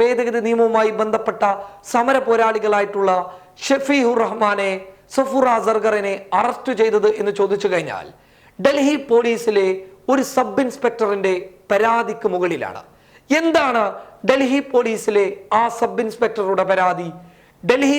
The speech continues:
പോലീസിലെ എസ് ഐക്ക് ലഭിക്കുന്നു രഹസ്യ ഇൻഫർമേഷൻ. ആ ഇൻഫർമേഷനിൽ പറയുന്നു ട്രംപ് ഇന്ത്യയിലേക്ക് വരുന്ന സമയത്ത് ഇവിടെ കലാപത്തിന് ഗൂഢാലോചന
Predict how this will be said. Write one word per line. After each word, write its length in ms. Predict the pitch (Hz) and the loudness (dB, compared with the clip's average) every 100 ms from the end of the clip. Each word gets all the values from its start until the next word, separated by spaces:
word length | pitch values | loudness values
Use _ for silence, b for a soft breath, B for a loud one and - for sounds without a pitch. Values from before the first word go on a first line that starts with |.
| 277 | 0
പോലീസിലെ 520 | 254 247 226 - 214 202 - 185 233 | 0 0 -2 0 2 2 0 -2 -2
എസ് 200 | 233 277 | 2 0
ഐക്ക് 180 | 247 233 214 | 2 2 0
ലഭിക്കുന്നു 440 | 220 214 196 180 156 156 b b b 185 | 0 -4 -4 -4 -4 -8 b b b -2
രഹസ്യ 440 | 220 240 240 233 202 - - | 0 0 -4 -2 -2 -2 -8
ഇൻഫർമേഷൻ. 640 | 208 - 180 147 104 - 90 b b b b 277 | -8 -2 -2 -2 -8 -12 -16 b b b b 2
ആ 20 | 320 294 | 2 2
ഇൻഫർമേഷനിൽ 680 | 285 285 277 262 247 240 233 233 | 0 0 2 0 0 0 0 0
പറയുന്നു 420 | 220 214 202 196 190 190 B B B _ | 0 0 -2 -4 -4 -10 B B B _
ട്രംപ് 440 | 247 285 277 - 285 254 - - - 226 | 2 2 0 2 2 2 -4 -12 -6 0
ഇന്ത്യയിലേക്ക് 600 | 247 277 277 262 240 240 220 | 2 2 2 2 0 2 2
വരുന്ന 220 | 220 214 214 | 2 0 -2
സമയത്ത് 440 | 214 208 208 202 180 175 B B B - | 0 0 0 0 0 -2 B B B -2
ഇവിടെ 240 | 247 254 226 - - | 2 2 2 -2 -2
കലാപത്തിന് 680 | 214 226 240 233 240 226 208 180 - 160 | 2 4 2 0 -2 0 0 -2 -6 -8
ഗൂഢാലോചന 720 | 170 233 254 240 220 208 180 | -4 0 2 2 2 2 0